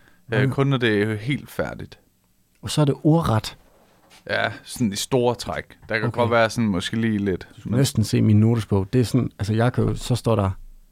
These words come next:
Speaker 1: øh, influencer.
Speaker 2: Ja, men du skal ikke være bange for, at
Speaker 1: Reality.
Speaker 2: din arbejdsproces er anderledes.
Speaker 1: Nej.
Speaker 2: Det er også okay.
Speaker 1: Ja.
Speaker 2: Øh, fordi det der med mange, jeg ved,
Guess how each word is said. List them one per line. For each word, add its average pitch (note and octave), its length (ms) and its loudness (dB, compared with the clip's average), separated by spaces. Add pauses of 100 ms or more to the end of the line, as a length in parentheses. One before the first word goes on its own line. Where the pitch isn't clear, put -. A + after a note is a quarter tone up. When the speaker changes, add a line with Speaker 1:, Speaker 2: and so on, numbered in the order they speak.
(680)
Speaker 1:
øh, F#2 500 4 (880)
influencer. G#2+ 460 2 (840)
Speaker 2:
Ja, A2+ 140 0 (400)
men B2 120 -8
du B2+ 80 0
skal D3+ 140 -2
ikke D3+ 120 0
være D#3+ 100 2
bange C3+ 280 0
for, C#3 140 -4
at A#2 40 2
Speaker 1:
Reality. A#2+ 200 4
Speaker 2:
din A#2 120 0
arbejdsproces A2+ 640 -2
er G2 60 -6
anderledes. G2+ 600 -6 (220)
Speaker 1:
Nej. A2 140 -2 (280)
Speaker 2:
Det B2+ 120 2
er A2+ 40 2
også A2 220 -2
okay. G#2+ 260 -6 (400)
Speaker 1:
Ja. A2 100 0 (680)
Speaker 2:
Øh, F#2+ 80 -2
fordi G2+ 240 -6
det B2 200 -2
der C3 60 0
med A#2 120 -2
mange, A2+ 420 -2
jeg G#2+ 100 -4
ved, A2+ 220 0